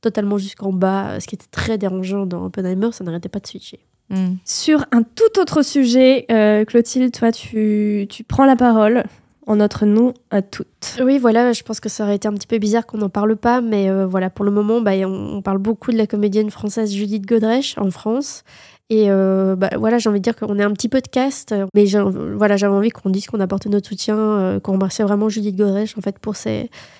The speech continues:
Speaker 1: déclarations, pour avoir franchi le pas, parce que c'est pas évident ce qu'elle a fait. Euh, pour rappel, bah, elle a accusé, euh, deux metteurs en scène, euh, influents.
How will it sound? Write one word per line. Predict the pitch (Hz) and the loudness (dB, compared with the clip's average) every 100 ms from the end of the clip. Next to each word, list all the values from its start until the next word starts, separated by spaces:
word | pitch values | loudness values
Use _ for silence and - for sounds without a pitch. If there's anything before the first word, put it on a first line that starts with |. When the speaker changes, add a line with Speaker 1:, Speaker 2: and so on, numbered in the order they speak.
| - | -4
Speaker 1:
déclarations, | 220 214 202 196 - 208 233 | -2 2 2 0 -2 -2 -2
pour | 220 202 | 0 0
avoir | 190 185 | 0 0
franchi | - 196 - | -4 -6 -2
le | 196 | -2
pas, | 185 208 240 | 0 0 0
parce | 233 | -2
que | - | -8
c'est | 196 202 | -8 -4
pas | 202 | 0
évident | 202 208 214 | 0 0 -2
ce | |
qu'elle | - 196 | -4 -4
a | |
fait. | 190 214 269 - - - - _ 208 | -2 -2 -2 -6 -20 -20 -20 _ 0
Euh, | |
pour | 190 202 | 0 0
rappel, | 196 208 226 | 0 2 2
bah, | 196 190 | 2 0
elle | 185 | 0
a | 190 190 190 - | -2 -2 -4 -4
accusé, | - - 208 190 214 214 | -8 -6 -4 0 0 2
euh, | 190 190 180 _ _ _ _ | -2 -4 -8 _ _ _ _
deux | 196 185 233 233 214 | -14 2 4 4 2
metteurs | 202 196 214 | 0 -2 -4
en | 196 | -2
scène, | 185 214 208 202 | -4 -4 -2 -2
euh, | 180 180 - | -2 -2 -4
influents. | 214 202 214 220 269 | -6 -4 0 0 0